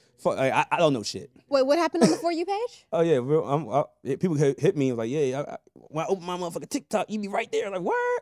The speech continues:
Speaker 1: Like, "Yeah, what happened?" The, the, the joint we did when I talked about, what was it? Uh, me almost getting in trouble at work, almost getting fired. Just went, like, it's, like, thirty K, like, views right now and shit.
Speaker 2: Oh, w-, wait, the one where you forgot to, um, mute
Speaker 1: Mute,
Speaker 2: your
Speaker 1: yeah,
Speaker 2: teams?
Speaker 1: mute my team's meeting,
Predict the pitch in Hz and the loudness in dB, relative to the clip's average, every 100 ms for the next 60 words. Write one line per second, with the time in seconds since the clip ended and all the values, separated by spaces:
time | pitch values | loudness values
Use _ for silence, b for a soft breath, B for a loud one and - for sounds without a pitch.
0 | - 151 254 262 131 113 - b b - | -2 -4 -2 -2 -2 -2 -16 b b -2
1 | 170 160 147 147 139 214 214 196 190 190 | 2 4 4 4 6 4 6 4 6 6
2 | 185 165 160 165 160 156 151 147 127 156 | 4 2 2 2 2 4 6 6 2 -4
3 | 110 104 101 _ _ _ _ _ _ _ | -4 -10 -18 _ _ _ _ _ _ _
4 | _ _ - 135 160 190 151 165 151 170 | _ _ 0 2 4 2 0 -2 -2 0
5 | 143 120 135 117 117 135 110 139 135 107 | -2 0 -2 -4 -8 -6 -6 -4 -4 -6
6 | 110 113 104 _ _ _ _ - 135 113 | -12 -12 -14 _ _ _ _ -6 -4 -4
7 | - 131 120 135 127 110 101 _ 110 101 | -4 -4 -4 -2 -2 -4 -10 _ -14 -14
8 | 87 98 120 123 101 87 80 76 69 69 | -16 -8 -6 -6 -10 -18 -18 -20 -20 -20
9 | 50 - _ 226 - 220 214 214 214 - | -20 -20 _ -10 -10 -14 -12 -6 -6 -4
10 | 202 196 202 208 190 175 185 202 190 185 | -4 -2 0 0 0 -2 -6 -6 -6 -6
11 | - 214 - 175 175 120 131 143 190 135 | -4 -6 -4 -4 -2 2 2 2 2 2
12 | 123 110 107 139 139 123 139 135 113 117 | 4 2 2 0 0 -4 -2 -2 -2 -4
13 | 110 98 | -4 -6